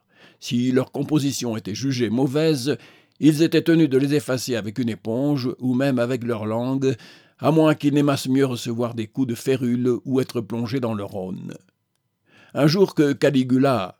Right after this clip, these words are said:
déguisé en Jupiter, siégeait sur son tribunal et rendait des oracles au milieu de la place publique, un homme du peuple restait immobile devant lui et arrêtait sur lui des regards ébahis. « Qu'est-ce que je te parais ? »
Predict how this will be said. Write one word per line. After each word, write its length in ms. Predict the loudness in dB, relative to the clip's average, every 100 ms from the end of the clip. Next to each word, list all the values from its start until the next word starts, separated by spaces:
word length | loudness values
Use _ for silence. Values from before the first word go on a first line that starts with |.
| -8
déguisé 600 | -2 -2 -2 -4 -2 -2
en 200 | -4 -8
Jupiter, 800 | -10 -8 -8 -6 -4 -4 -6 -10
siégeait 400 | -4 -2 0 -2
sur 160 | -4
son 200 | -8 -10
tribunal 800 | -6 -6 -4 -2 0 2 0 -2 -4
et 120 | -4
rendait 320 | -2 -2 -2
des 160 | -2 -2
oracles 420 | 0 0 0 -2
au 60 |
milieu 240 | -2 0 0
de 60 |
la 120 | -2 -4
place 240 | -6 -6
publique, 580 | -8 -8 -4 -6 -6 -8 -8 -10 -20 _ _ _ -2
un 140 | 4
homme 200 | 6 6
du 140 | 4 4
peuple 440 | 4 4 4 0
restait 440 | 0 0 -2 -2
immobile 460 | 0 2 2 2 0
devant 320 | -2 -2 -2
lui 340 | -2 0 2 0 -8 -20 _ 4
et 100 | 6
arrêtait 360 | 6 4 4
sur 280 | 4 0 -4
lui 280 | 0 0 0
des 140 | -2
regards 460 | -4 -2 -4 -6 -6
ébahis. « 580 | -6 -6 -8 -10 -16 -20 _ _ _ _ _ _
Qu'est-ce 280 | -4 -4 -2
que 120 | -2
je 120 | -2 0
te 140 | 0
parais ? » 560 | 0 0 2 2 0